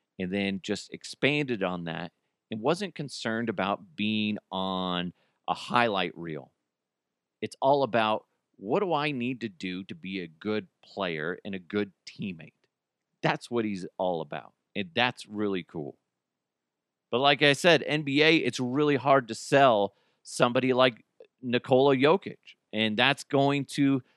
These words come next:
irritate them. Now, that being said, they can sell around him and sell him without him being officially on board. So expect to see that a lot.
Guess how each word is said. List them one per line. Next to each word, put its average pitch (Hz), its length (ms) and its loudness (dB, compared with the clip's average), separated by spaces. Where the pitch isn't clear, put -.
irritate 151 600 2
them. 76 200 -6
Now, 131 180 2
that 143 240 4
being 147 280 2
said, 180 460 2
they 143 100 2
can 151 160 -2
sell 165 440 6
around 123 480 2
him 87 300 -12
and 120 640 0
sell - 640 2
him 151 280 2
without 135 480 2
him 135 400 -2
being 143 260 -2
officially 127 520 0
on 113 220 0
board. 110 420 0
So 117 300 2
expect - 540 -2
to 117 60 -8
see 135 260 -2
that 127 440 2
a 120 100 0
lot. 104 500 -2